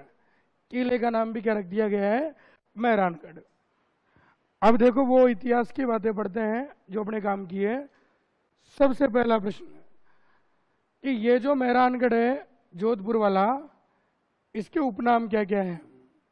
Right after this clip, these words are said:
और इसके हैं भाई दो उपनाम। एक तो इसे हम कहते हैं मयूर ध्वजगढ़।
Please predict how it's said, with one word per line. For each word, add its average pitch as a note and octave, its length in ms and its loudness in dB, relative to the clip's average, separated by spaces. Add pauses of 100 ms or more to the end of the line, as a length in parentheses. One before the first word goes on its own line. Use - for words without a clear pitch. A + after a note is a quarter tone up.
(1300)
और B3 280 -2 (600)
इसके A3 300 -4
हैं A#3+ 120 0
भाई A#3+ 320 -4 (300)
दो F#3 240 -2
उपनाम। F#3+ 520 -4 (1300)
एक A3 220 -4
तो C#4+ 100 -4
इसे B3 160 -2
हम B3+ 120 -4
कहते A3+ 280 -2
हैं B3+ 360 -2 (720)
मयूर B3 520 -2
ध्वजगढ़। A3 480 -2